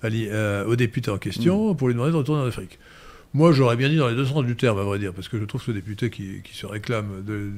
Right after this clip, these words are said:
Speaker 1: des migrants, euh, mériterait de retourner en Afrique. Passons. Mais, euh, il a été sanctionné, et, euh, Éric Ciotti a dit pique-pendre, euh,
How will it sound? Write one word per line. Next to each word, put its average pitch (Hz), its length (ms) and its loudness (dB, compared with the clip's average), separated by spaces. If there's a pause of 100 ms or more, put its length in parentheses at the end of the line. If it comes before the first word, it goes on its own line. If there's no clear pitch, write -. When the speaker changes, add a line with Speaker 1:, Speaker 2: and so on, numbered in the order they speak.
Speaker 1:
des 107 100 -6
migrants, 123 520 0
euh, 113 60 -2
mériterait 117 460 2
de 147 60 0
retourner 113 320 0
en 147 80 2
Afrique. 107 260 -6 (100)
Passons. 104 260 -8 (760)
Mais, 156 320 10
euh, 117 320 2
il 120 80 2
a 120 40 4
été 113 120 0
sanctionné, 147 720 2
et, 143 320 4
euh, 107 380 -4
Éric 113 180 -4
Ciotti 165 460 0
a 120 80 -2
dit 110 160 -6
pique-pendre, 156 720 0
euh, 113 300 0